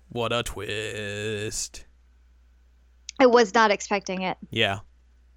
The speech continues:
Speaker 1: It's, it's interesting though, if you, when you go back through and, like, listen to his dialogue, it becomes abundantly clear, like, "Oh, this dude's f-, up."
Speaker 2: Well, even, like, they make you redo the first lecture, and he's saying, so, like, "I could get you in a dark corner and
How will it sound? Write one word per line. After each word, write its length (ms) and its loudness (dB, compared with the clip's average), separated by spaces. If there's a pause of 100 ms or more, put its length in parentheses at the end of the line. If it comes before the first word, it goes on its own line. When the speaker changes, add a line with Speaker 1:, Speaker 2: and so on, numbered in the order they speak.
(2000)
Speaker 1:
It's, 160 2
it's 160 0
interesting 360 2
though, 180 6
if 80 0
you, 140 2
when 240 -4
you 80 0
go 140 0
back 320 0
through 320 0
and, 140 -4
like, 500 -8 (100)
listen 460 0
to 120 2
his 200 0
dialogue, 640 4 (220)
it 120 10
becomes 340 12
abundantly 680 10
clear, 460 6
like, 220 4 (300)
"Oh, 100 -4
this 160 2
dude's 260 4
f-, 60 -8 (360)
up." 320 6 (680)
Speaker 2:
Well, 160 8
even, 300 8
like, 280 6 (340)
they 240 6
make 240 6
you 120 2
redo 300 4
the 100 2
first 280 2
lecture, 300 2
and 120 4
he's 180 2
saying, 300 6
so, 120 0
like, 300 6
"I 140 6
could 160 6
get 180 2
you 100 2
in 60 0
a 80 -4
dark 340 4
corner 460 2
and 360 -2